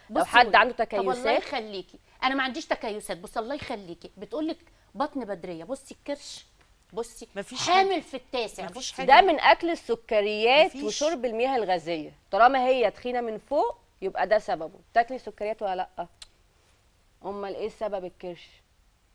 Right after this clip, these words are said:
Speaker 2: معهاش قرش.
Speaker 3: أنا ما عنديش قرش. <laughs> أنا مش تخينة أساسًا.
Speaker 1: هي
Speaker 3: أنا
Speaker 1: فا-
Speaker 3: كلي واحد وسبعين كيلو.
Speaker 1: على فكرة
Speaker 2: أها،
Speaker 1: لا، وهي
Speaker 2: منزلة
Speaker 1: كمان
Speaker 2: من وزنها عشرة
Speaker 1: لا،
Speaker 2: كيلو،
Speaker 1: بس
Speaker 2: واحد وتمانين.
Speaker 1: بصراحة هنقول الصراحة،
Speaker 2: آه.
Speaker 1: نقول الصراحة ولا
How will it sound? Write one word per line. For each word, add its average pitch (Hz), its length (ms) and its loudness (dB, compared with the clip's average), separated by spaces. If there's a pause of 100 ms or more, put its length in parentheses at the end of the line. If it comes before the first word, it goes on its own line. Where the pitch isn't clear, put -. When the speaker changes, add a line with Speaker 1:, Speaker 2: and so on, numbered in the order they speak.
(260)
Speaker 2:
معهاش 269 440 0
قرش. 330 200 0
Speaker 3:
أنا 392 100 -8
ما 392 80 -6
عنديش 226 340 -8
قرش. 294 160 -4
<laughs> - 2000 -6
أنا 208 120 2
مش 208 140 -10
تخينة 254 380 -8
أساسًا. 180 380 -12 (640)
Speaker 1:
هي 196 180 -2
Speaker 3:
أنا 214 120 0
Speaker 1:
فا- 202 100 4
Speaker 3:
كلي 294 160 2
واحد 269 220 6
وسبعين 240 380 -4
كيلو. 190 320 -6 (440)
Speaker 1:
على 349 160 10
فكرة 359 100 12
Speaker 2:
أها، 370 160 12
Speaker 1:
لا، 508 180 8
وهي 294 280 6
Speaker 2:
منزلة 269 180 8
Speaker 1:
كمان 262 200 4
Speaker 2:
من 339 120 0
وزنها 330 480 0
عشرة 330 240 -2
Speaker 1:
لا، 214 120 2
Speaker 2:
كيلو، 349 140 0
Speaker 1:
بس 294 80 -2
Speaker 2:
واحد 359 120 2 (120)
وتمانين. 269 380 6
Speaker 1:
بصراحة 294 300 4
هنقول 196 220 -4
الصراحة، 247 480 -4 (640)
Speaker 2:
آه. 214 60 -2
Speaker 1:
نقول 226 180 0
الصراحة 233 400 -2
ولا 180 240 0